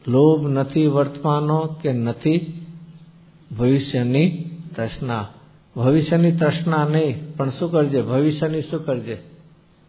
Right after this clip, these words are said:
ભવિષ્યની ભાવના કરજે કે મને એ દશા, અપૂર્વ અવસર ક્યારે પ્રાપ્ત થશે.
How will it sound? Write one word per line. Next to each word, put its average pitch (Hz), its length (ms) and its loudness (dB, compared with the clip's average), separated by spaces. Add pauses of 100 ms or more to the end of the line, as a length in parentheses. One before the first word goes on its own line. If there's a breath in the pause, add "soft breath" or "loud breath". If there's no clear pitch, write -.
(2000)
ભવિષ્યની 139 600 -2
ભાવના 117 640 -4
કરજે 104 540 -6 (480)
કે 120 100 -6
મને 123 440 0
એ 135 320 0
દશા, 123 360 -2
અપૂર્વ 123 600 0
અવસર 117 280 -4
ક્યારે 98 380 -8
પ્રાપ્ત - 400 -16
થશે. - 440 -20